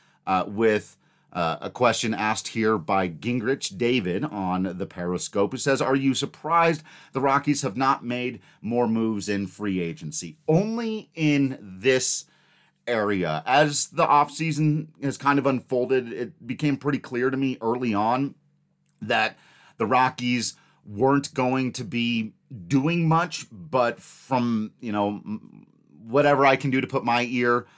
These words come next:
to the ground, uh, have been hearing that they've been interested, and even some of their public comments on some of these catchers. And I, I don't know if I thought they would have gotten one by now, but I do think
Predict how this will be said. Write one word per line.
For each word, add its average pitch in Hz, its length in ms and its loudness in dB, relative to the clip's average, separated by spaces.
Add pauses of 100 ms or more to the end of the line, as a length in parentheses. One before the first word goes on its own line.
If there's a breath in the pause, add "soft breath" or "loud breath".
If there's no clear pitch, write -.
(220 soft breath)
to - 100 -6
the 117 80 0
ground, 117 640 -2 (180)
uh, 107 340 -2 (280)
have 160 300 4
been 143 140 0
hearing 117 300 0
that 117 140 -2
they've 120 160 0
been 123 140 0
interested, 123 500 -2 (200)
and 151 320 0
even 220 180 0
some 147 140 0
of 135 40 2
their 117 80 4
public 104 320 0
comments 98 560 0 (420 soft breath)
on 117 360 2
some 107 180 0
of 92 140 -4
these 101 320 -4 (160)
catchers. - 560 -4 (480 soft breath)
And 117 720 0 (300)
I, 156 480 4 (520)
I 202 80 6
don't 247 120 2
know 247 120 8
if - 80 2
I 170 80 4
thought 160 300 2
they 165 80 4
would 139 140 4
have 95 120 -2
gotten 135 400 2
one 120 300 2
by 98 320 -4
now, 107 920 -2 (400 soft breath)
but 165 100 0
I 156 80 4
do 185 400 0
think 160 440 -4